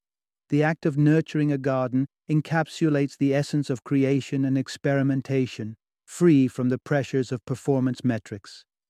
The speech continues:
This liberty to explore, fail, and succeed in a hobby can not only rejuvenate one's spirits,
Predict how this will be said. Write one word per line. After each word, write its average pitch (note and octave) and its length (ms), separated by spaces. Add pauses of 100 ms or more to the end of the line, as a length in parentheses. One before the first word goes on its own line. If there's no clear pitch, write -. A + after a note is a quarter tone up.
(680)
This D#3+ 240
liberty D3+ 440
to C#3 180
explore, C#3+ 580
fail, C#3+ 460
and A#2+ 140
succeed D3 520
in C3 120
a A#2+ 60
hobby B2+ 480 (220)
can D3+ 180
not F3 200
only E3 240
rejuvenate C3+ 720
one's A#2+ 260
spirits, C#3+ 680